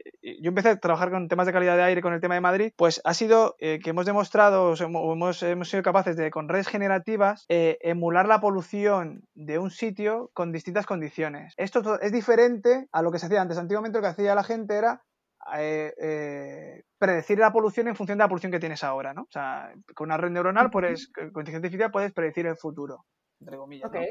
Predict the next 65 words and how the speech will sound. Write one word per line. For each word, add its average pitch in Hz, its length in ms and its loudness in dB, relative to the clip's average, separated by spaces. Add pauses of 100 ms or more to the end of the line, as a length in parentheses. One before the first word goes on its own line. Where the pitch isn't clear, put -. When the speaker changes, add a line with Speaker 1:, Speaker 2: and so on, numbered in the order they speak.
(160)
Speaker 2:
sí. - 280 -12 (300)
Speaker 1:
Lo 175 120 2
que 180 80 2
hacemos 233 260 4
nosotros 254 480 4
es 240 260 2
modelar 196 680 6 (140)
con 175 160 -2
las 160 180 0
gan, 202 300 0
es, 165 140 -8
es, 170 240 -6
además 170 240 -6
que 147 180 -4
me 143 160 -8
gusta 165 220 0
la 156 100 2
idea 156 220 2
de 143 100 -6 (320)
explicar, 170 400 -2
decir 160 160 -4
que 185 80 0
es 175 60 -2
diferente, 185 500 -4
y 180 60 -6
no 196 80 -4
es 202 40 -6
que 262 120 0
predecimos 208 720 0
el 180 100 -6
futuro 190 300 -4
en 180 60 -4
función 185 180 -6
de 180 80 0
lo 175 40 -2
que 175 40 -4
pasa 175 160 -2
ahora, 202 160 2
sino 175 120 -6
decimos, 160 420 -8
ahora 233 160 8
hay 269 80 6
tantos 247 260 6
coches 147 640 -8 (140)
y 170 80 -2
hace 196 160 -2
tanta 214 180 2
temperatura, 170 800 -2
¿cuál 214 180 4
es 233 100 6
la 214 120 6
polución 208 260 -2
que 208 60 4
va 190 60 6
a 180 40 4
haber 180 220 2
dentro 170 220 -6
de 160 40 -8
un 147 60 -10
rato? 143 240 -4
No 175 100 -6
es 185 80 -6
como, 226 440 4
o 175 180 0
sea, 180 340 2